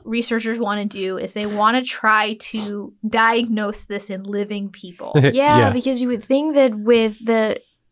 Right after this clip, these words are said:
Speaker 3: the development and the improvement of imaging techniques, there could be
Speaker 1: Yes.
Speaker 3: something, some way that you could look at
Speaker 1: Yes,
Speaker 3: someone's brain and be like,
Speaker 1: exactly.
Speaker 3: "Oh, I mean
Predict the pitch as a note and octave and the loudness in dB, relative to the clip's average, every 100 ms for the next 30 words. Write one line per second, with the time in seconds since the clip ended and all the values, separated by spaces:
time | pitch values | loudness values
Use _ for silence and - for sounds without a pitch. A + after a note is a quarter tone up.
0 | _ _ _ _ _ - A#3 A3+ A3 B3 | _ _ _ _ _ 0 2 2 2 4
1 | C4+ G#3+ G#3 G3 G3 G3 - - _ - | 2 2 0 -2 -6 -8 -10 -12 _ -8
2 | A3 G#3+ G#3 G#3 G#3 C#4 C#4 B3+ G#3+ G#3 | -4 -2 0 -2 -4 -4 0 2 2 0
3 | G3 - G#3+ G#3+ A3 G#3 - F#3 G#3+ G#3+ | -4 -2 -2 -2 -2 -4 -8 -6 -6 -6
4 | - G#3+ A3+ A3 G#3 - - - G3+ A#3 | -8 -6 -4 -4 -6 -8 -10 -4 -2 -2
5 | B3 - F#3+ F#3 G3+ A#3+ C4 G#3 G3 G3 | -2 -6 -8 -6 -2 0 0 -2 -2 -6
6 | G3 G#3 G3+ A3+ A3+ G#3 G#3+ G3+ G3 F#3 | -8 -10 -2 0 0 -4 -6 -6 -6 -6
7 | G3+ G3 G#3 G3+ F#3+ F#3+ F#3 G#3 - A3+ | -6 -4 -2 0 0 -2 -4 -6 0 0
8 | G3+ - _ _ _ _ _ _ _ _ | 0 -6 _ _ _ _ _ _ _ _
9 | _ - A3 G3 | _ -6 -6 -6